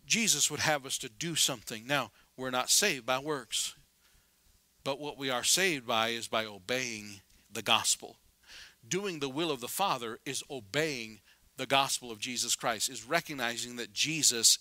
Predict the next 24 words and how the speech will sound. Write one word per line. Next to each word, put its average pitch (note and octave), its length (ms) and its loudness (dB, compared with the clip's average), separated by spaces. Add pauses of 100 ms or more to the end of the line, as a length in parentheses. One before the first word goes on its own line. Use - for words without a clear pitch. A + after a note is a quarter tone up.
(120)
is A2+ 480 0 (300)
his, C3+ 400 0 (260)
his C3+ 240 2
son, B2 460 6 (1160)
sinless, D3 760 6 (280)
born D#3+ 300 0
of C#3+ 100 -6
a D3 60 -4
virgin, C3 540 -4 (320)
died D3+ 260 6
on D#3 120 -4
the C#3+ 80 -8
cross, C3 560 0 (280)
paid E3+ 260 4
the D3 120 0
atonement D3+ 420 -4
for C#3 100 -8
sin, C#3+ 280 4
and B2 200 -6
rose D3 300 0
again C#3 300 -2
three D3+ 200 -6
days C3 300 0
later. B2+ 240 0